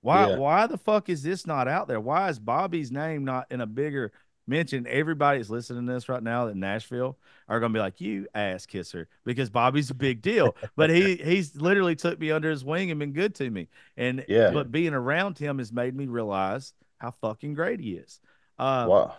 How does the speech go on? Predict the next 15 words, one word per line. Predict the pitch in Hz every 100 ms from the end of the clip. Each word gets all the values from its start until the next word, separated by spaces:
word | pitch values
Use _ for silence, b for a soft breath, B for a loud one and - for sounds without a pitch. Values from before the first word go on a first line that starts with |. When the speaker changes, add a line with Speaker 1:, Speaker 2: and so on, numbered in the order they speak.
| -
Speaker 1:
but | 127 156 165 139
there's | 117 131 117
so | - 147 135
many | 131 127 123
guys | 95 90 104 120 85
like | 78 87
that, | 80 73
dude. | 80 120 _ _ _ _
There's, | - 120 -
there's | - 123 -
so | 143 147
many | 160 165
men | 143 131
and | 151 135
women. | 98 87 85 95